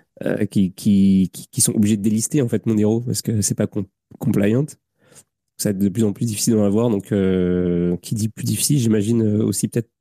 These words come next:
peut-être un prix qui monte, j'en sais rien. Mais en tout cas, c'est, c'est, c'est vrai que c'est pas mal d'en avoir un petit peu.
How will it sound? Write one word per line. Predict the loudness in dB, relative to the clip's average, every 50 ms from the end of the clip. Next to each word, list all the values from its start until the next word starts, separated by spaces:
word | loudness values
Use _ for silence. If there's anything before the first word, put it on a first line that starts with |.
| _ _ _ _ _ _ _
peut-être | -6 -4 -2 -2
un | -2 -4
prix | -4 -8 -8
qui | _ -2 0
monte, | 0 0 0
j'en | -2 -2
sais | 0 0
rien. | 0 0 0 -2 -4 -8 _ -4
Mais | -2 -2
en | -2
tout | -2 -4
cas, | -6 -4
c'est, | -2 -2 -2 -2 -2
c'est, | -4 -6 -4 -4 -4 -4
c'est | -2 -2
vrai | 0 -2 -2
que | -2
c'est | -2
pas | -2 0
mal | 0 2 2
d'en | 2 0
avoir | 0 0 0 0
un | -2
petit | -4 -6
peu. | -10 -10